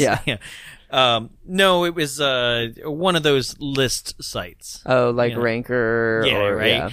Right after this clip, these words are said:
Speaker 2: And it basically said that Halloween
Speaker 1: BuzzFeed.
Speaker 2: franchise, BuzzFeed was the one.
Speaker 1: Okay.
Speaker 2: Thank you. Um, <laughs> I almost said Breitbart, and that's why I was like, "That's not it." I,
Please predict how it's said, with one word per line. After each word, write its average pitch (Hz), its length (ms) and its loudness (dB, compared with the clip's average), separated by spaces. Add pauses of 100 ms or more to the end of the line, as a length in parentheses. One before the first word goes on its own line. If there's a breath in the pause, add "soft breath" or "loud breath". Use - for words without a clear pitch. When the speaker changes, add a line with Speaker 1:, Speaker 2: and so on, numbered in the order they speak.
(120)
Speaker 2:
And 160 120 0
it 156 100 -2
basically 170 340 0
said 147 260 0
that 131 240 0
Halloween 156 540 0 (200)
Speaker 1:
BuzzFeed. 113 460 -8
Speaker 2:
franchise, 120 640 -2
BuzzFeed 123 540 0
was 107 200 -2
the 110 80 -4
one. 92 220 -8
Speaker 1:
Okay. 120 80 -2
Speaker 2:
Thank 113 240 -4
you. 90 140 -14 (420 loud breath)
Um, 110 520 0 (280)
<laughs> 135 60 2
I 143 140 0
almost 156 200 0
said 135 200 -2
Breitbart, 127 640 0
and 127 140 -6
that's 120 180 0
why 120 120 2
I 110 40 0
was 107 140 -4
like, 107 140 -8
"That's - 280 -6
not 95 300 -14
it." 104 240 -18
I, 107 220 -10